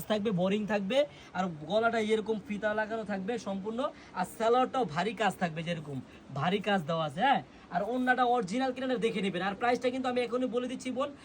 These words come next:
প্রাইসটা বলার আগে অবশ্যই বোন ভিডিওটা কিন্তু শেয়ার করে রাখবেন বোন, হ্যাঁ। আমার অনেক আপুরা এই ড্রেসটা পায় নাই আগে, যারা, তারা জানি পেয়ে যায় এবার, হ্যাঁ। এবার অফার প্রাইসে পাবেন, কিন্তু প্রাইসটা আমি এখনই বলে দিচ্ছি বোন, হ্যাঁ। প্রাইসটা বলার আগে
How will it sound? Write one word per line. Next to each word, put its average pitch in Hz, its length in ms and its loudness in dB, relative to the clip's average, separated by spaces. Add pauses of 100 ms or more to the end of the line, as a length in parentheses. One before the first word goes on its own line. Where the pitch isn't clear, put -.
(200)
প্রাইসটা 233 420 0 (200)
বলার 254 340 6
আগে 254 200 6
অবশ্যই 254 540 2
বোন 269 320 2 (480)
ভিডিওটা 277 360 0 (120)
কিন্তু 277 200 -6
শেয়ার 285 380 2
করে 262 240 4
রাখবেন 202 460 4
বোন, 190 160 0
হ্যাঁ। 247 380 6
আমার 214 160 -2
অনেক 233 260 0
আপুরা 226 280 2
এই 226 80 2
ড্রেসটা 214 360 0
পায় 214 260 -2
নাই 233 240 0
আগে, 269 160 0 (380)
যারা, 214 180 0
তারা 220 340 2
জানি 247 220 0 (300)
পেয়ে 294 240 4
যায় 202 260 4
এবার, 180 220 2
হ্যাঁ। 285 240 4
এবার 202 140 -2
অফার 214 340 2
প্রাইসে 254 300 2
পাবেন, 254 280 0 (300)
কিন্তু 233 220 -4
প্রাইসটা 240 400 2
আমি 262 120 4
এখনই 262 360 0
বলে 269 300 -2
দিচ্ছি 226 240 0
বোন, 185 180 -2
হ্যাঁ। 277 200 2 (360)
প্রাইসটা 233 380 2 (160)
বলার 247 300 2
আগে 262 280 8